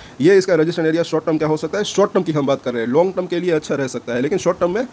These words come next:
ये एक resistance रह सकता है। अगर इसको पार कर देता है तो ग्यारह सौ, साढ़े ग्यारह सौ तक भी जा सकता है, ऐसा लग रहा है। और, अ, अब आखिर में देखें उससे पहले देख लेते हैं expert का क्या कहना है।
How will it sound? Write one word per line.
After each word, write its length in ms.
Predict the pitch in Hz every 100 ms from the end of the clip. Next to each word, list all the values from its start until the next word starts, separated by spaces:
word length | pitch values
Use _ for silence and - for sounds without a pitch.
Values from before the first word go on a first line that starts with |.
| - - -
ये 100 | 147
एक 80 | 175
resistance 320 | 151 165 175
रह 60 | 170
सकता 200 | 170 190
है। 60 | 170
अगर 120 | 175
इसको 160 | 175 156
पार 240 | 156 196
कर 140 | 170
देता 220 | 147 127 127
है 60 |
तो 120 | 170
ग्यारह 200 | 160 156
सौ, 80 | 160
साढ़े 220 | 147 147
ग्यारह 200 | 143 139
सौ 120 | 143 143
तक 140 | 139
भी 80 | 165
जा 160 | 131
सकता 260 | 127 120 127
है, 60 | 127
ऐसा 120 | 147
लग 160 | 120
रहा 180 | 110 104
है। 120 | 101 104 - - - -
और, 260 | 143 147 156
अ, 500 | 156 156 151 - 156
अब 80 | 147
आखिर 260 | 151 196
में 120 | 196 180
देखें 200 | 175 180
उससे 200 | 170 170
पहले 200 | 165 165
देख 180 | 160 160
लेते 220 | 160 160
हैं 160 | 185 -
expert 280 | 165 - 180
का 100 | 165
क्या 120 | 139
कहना 240 | 127 117 113
है। 180 | 110